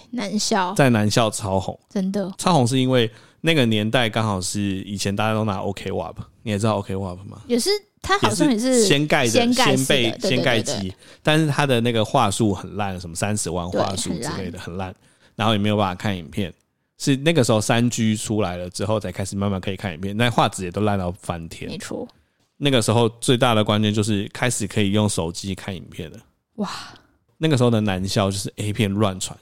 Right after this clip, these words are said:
Speaker 2: 你知道乱传到什么程度吗？我们在集会的时候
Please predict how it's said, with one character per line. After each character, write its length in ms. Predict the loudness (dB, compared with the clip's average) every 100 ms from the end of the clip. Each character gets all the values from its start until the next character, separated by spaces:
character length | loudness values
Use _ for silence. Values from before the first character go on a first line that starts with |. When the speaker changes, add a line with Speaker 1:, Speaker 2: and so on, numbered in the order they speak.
| -6
Speaker 2:
你 100 | 0
知 80 |
道 60 | 4
乱 180 | 4 4
传 160 | 2
到 60 | 2
什 100 | 0
么 60 | -4
程 180 | -6
度 100 | -6
吗？ 160 | -6 -10 -18 -20 -6
我 100 | 0
们 120 | 4
在 120 | 4
集 380 | 2 -2 -4 -2
会 220 | 4 4
的 100 | 4
时 100 | -4
候 220 | -6 -6